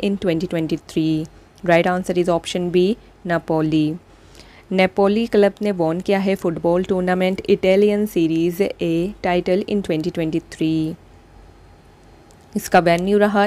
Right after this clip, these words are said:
इटली में। Next, when has World Red Cross Day twenty twenty-three been celebrated? Right answer is option D, एट्थ मई। एट्थ मई को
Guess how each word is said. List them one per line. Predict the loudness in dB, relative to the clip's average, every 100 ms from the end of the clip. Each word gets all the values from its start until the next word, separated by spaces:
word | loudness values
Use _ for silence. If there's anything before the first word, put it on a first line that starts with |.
| 0
इटली | -2 0 -2
में। | -2 -4 -6 -12 -20 -20 -20 -20 -20 -18 -2
Next, | 2 2 0 2 2 0 -6 2
when | 4 4 2
has | 0 2 2
World | 2 2 0
Red | 0 0
Cross | 0 0 0 -2
Day | 0
twenty | -2 -2 -2
twenty-three | -2 -2 -6 -4 -2 0 0
been | 0 0 0
celebrated? | 0 0 0 0 -2 0 -2 -2 -6 -20 -20 -2 2
Right | 4 2
answer | -2 -2 -2
is | 0 -2
option | -2 -4 -2 0
D, | 0 0 -4 -20 -10 0
एट्थ | 0 0 -4
मई। | -4 -2 -2 -4 -8 -16 -20 -20 -4 4
एट्थ | 4 2 -4
मई | -2 -2
को | 0